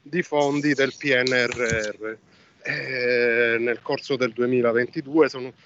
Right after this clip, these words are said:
segnalazioni di operazioni sospette effettuate all'unità di informazione finanziaria, che è il vecchio ufficio italiano cambi della Banca d'Italia. Fondamentalmente è un istituto che all'occupa-,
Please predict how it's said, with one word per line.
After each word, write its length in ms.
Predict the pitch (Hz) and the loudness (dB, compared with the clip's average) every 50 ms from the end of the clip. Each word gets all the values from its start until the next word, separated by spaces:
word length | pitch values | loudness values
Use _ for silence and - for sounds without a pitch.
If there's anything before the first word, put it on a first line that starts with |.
| _ _ - - - - - | _ _ -20 -20 -20 -20 -20
segnalazioni 880 | _ - - 143 135 143 147 147 143 139 139 - - 165 156 151 147 135 | _ -2 0 0 2 4 2 4 2 2 0 0 0 2 2 4 2 2
di 100 | 123 135 | 0 -2
operazioni 580 | 123 123 127 127 127 - - 151 139 139 131 | 0 0 -2 -2 -2 -2 -4 -4 -2 -2 -4
sospette 840 | 127 147 120 - - - 143 139 135 127 - - 135 123 117 113 - - - - - - - - _ _ | -4 -6 -10 -10 -4 0 2 2 2 2 0 0 2 2 2 2 -2 -8 -20 -20 -20 -20 -20 -20 _ _
effettuate 1000 | 143 147 - - - 156 143 - - 165 160 151 147 139 135 - - 139 131 | -2 -2 0 0 -2 -2 -2 -2 -4 -2 2 2 4 2 2 0 -2 -4 -4
all'unità 640 | 123 120 123 127 127 131 135 135 135 127 - 143 135 | -4 -4 -6 -8 -10 -10 -8 -8 -8 -4 -4 -4 -4
di 80 | 127 | -4
informazione 720 | 131 127 - - 139 131 - - - - - 151 143 143 135 | -6 -6 -8 -10 -12 -8 -8 -8 -8 -2 -2 0 0 0 0
finanziaria, 880 | - 143 131 131 135 127 - - 160 151 139 131 123 120 117 117 110 113 - _ - - - - _ _ | -2 -4 -6 -4 -6 -6 -4 0 2 4 6 6 4 4 2 -2 -2 -4 -6 _ -20 -20 -20 -20 _ _
che 140 | - 156 135 | -2 0 0
è 20 | |
il 120 | 131 131 | 0 0
vecchio 340 | 127 143 139 139 - - 139 | 0 0 0 0 0 -4 -8
ufficio 540 | 131 - - 165 160 139 - 147 139 135 135 | -8 -8 -8 -10 -10 -8 -6 -4 -4 -2 -4
italiano 680 | 131 131 - 139 135 131 139 139 139 139 143 135 127 - | -4 -4 -2 -2 -2 0 0 0 0 -2 -4 -6 -8 -6
cambi 500 | - 147 143 135 135 135 127 127 127 127 | -4 -2 -2 -2 -4 -6 -8 -8 -8 -4
della 240 | 127 127 123 127 | -4 -2 -2 -2
Banca 380 | 123 113 135 131 127 - - 127 | -2 0 -2 -2 -2 -4 -6 -8
d'Italia. 680 | 117 123 123 - - 120 113 110 104 101 107 107 104 - _ _ _ _ _ _ _ _ _ | -8 -8 -10 -6 -4 -4 -4 -4 -8 -10 -12 -14 -14 -16 _ _ _ _ _ _ _ _ _
Fondamentalmente 920 | _ 135 131 131 135 139 135 131 - 139 131 139 147 139 135 135 - 143 | _ -8 -4 -2 -2 -2 -2 -2 -4 -4 -2 0 0 0 -2 -2 -2 -2
è 40 | 131 | -2
un 220 | 135 139 139 139 | 0 -2 -4 -6
istituto 680 | 139 135 - - - 143 - 147 147 143 131 143 135 120 | -6 -8 -12 -14 -14 -12 -10 -8 -8 -8 -6 -6 -6 -2
che 140 | 110 127 | 0 2
all'occupa-, 640 | 127 123 123 123 123 - - - 131 113 131 127 113 | 2 2 0 -2 -6 -8 -10 -16 -10 -4 -4 -4 -4